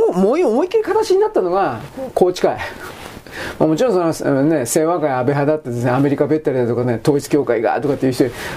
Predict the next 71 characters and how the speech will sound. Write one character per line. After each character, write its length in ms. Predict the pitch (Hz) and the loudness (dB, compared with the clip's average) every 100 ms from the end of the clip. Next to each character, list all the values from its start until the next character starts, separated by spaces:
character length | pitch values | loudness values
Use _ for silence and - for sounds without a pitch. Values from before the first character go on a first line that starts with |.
| - | -2
ま 100 | 156 | 0
あ、 20 | |
結 80 | 175 | 2
局 160 | 196 | 0
そ 100 | 208 | 2
れ 80 | 208 | 4
は 300 | 208 202 196 | 4 2 2
大 220 | 208 233 | 2 2
き 100 | - | 0
な 120 | 170 139 | -2 -2
力 280 | - 165 | 0 2
に 320 | 143 123 123 - - | 2 0 -2 -4 -6
付 220 | - 180 | 0 0
き 40 | |
従 240 | - 175 180 | 2 2 2
う 40 | 170 | 0
し 80 | - | 0
か 120 | 135 | 0
な 140 | 139 | 2
い、 80 | 139 - - - 139 | 0 -4 -8 0 2
従 320 | 139 214 214 | 4 2 2
属 280 | 226 233 185 | 0 0 0
国 300 | 165 - 139 | 0 0 -2
の、 140 | 120 - | -2 -4
え 360 | 110 123 120 117 | -2 0 0 -2
ー 20 | |
と、 80 | - - - | -4 -6 -6
ト 100 | - | -2
リ-、 200 | 131 156 - | 0 0 0
ト 120 | 131 | 0
リ 140 | 139 | 2
ビ 120 | 156 156 | 2 2
ュ 80 | |
ー 80 | 151 | 2
タ 280 | - 139 127 | 0 -2 6
ー 160 | - - - - | 6 6 0 -18
ス 120 | - - | -16 -2
テ 160 | 165 | 0
ー 20 | |
ト 60 | 139 | 2
だ 80 | 120 | 0
っ 20 | |
た 120 | - | -2
っ 20 | 107 | 0
け？ 140 | - - - - - - - - - - - | 0 0 -4 -4 -12 -16 -14 -8 -4 -2 0
従-、 280 | 135 143 143 | 0 0 0
従 240 | 139 208 214 | 2 2 2
属 260 | 233 226 | 0 -2
国 220 | - 139 | -4 -2
の 160 | 143 139 | 0 0
運 160 | 220 214 | 0 0
命 180 | 165 | 0
が 120 | 131 127 | -2 -2
知 120 | 151 | 0
ら 140 | 175 | 0
ん 80 | 160 | 0
け 80 | 127 | 2
ど、 260 | 143 131 - - - - - - - - - - - - - - - - - - - - - | 0 0 -6 -14 -16 -14 -16 -14 -14 -14 -20 -20 -20 -20 -20 -20 -20 -20 -20 -20 -20 -20 -2
宏 220 | 226 269 | 0 0
池 80 | - | 0
会 100 | 180 | 2
は 180 | 180 143 | 2 0
悪 120 | 151 | -2
手、 140 | - - | -4 0
悪 240 | 156 185 | 2 2
い 60 | 180 | 0
手 100 | 113 | -2
で 80 | |
す 100 | 101 | -2
よ 80 | 135 | -2
ね。 100 | 185 | -2